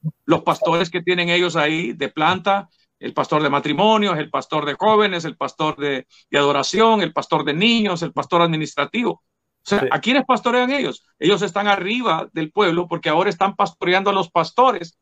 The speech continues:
Speaker 1: que
Speaker 2: Sí.
Speaker 1: son los que pastorean a la grey del Señor.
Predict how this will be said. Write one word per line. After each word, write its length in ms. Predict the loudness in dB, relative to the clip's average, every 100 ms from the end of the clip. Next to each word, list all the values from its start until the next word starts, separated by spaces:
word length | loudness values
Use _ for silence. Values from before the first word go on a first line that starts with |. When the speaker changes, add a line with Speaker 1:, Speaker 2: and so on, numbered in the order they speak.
| _ _
Speaker 1:
que 120 | -6
Speaker 2:
Sí. 80 | -2
Speaker 1:
son 140 | -2
los 140 | -2 -4
que 100 | -2
pastorean 760 | -2 0 0 0 0 -2 -6 -2
a 100 | 0
la 120 | 0
grey 220 | 0 -2
del 160 | -2 -4
Señor. 440 | -4 -4 -6 -10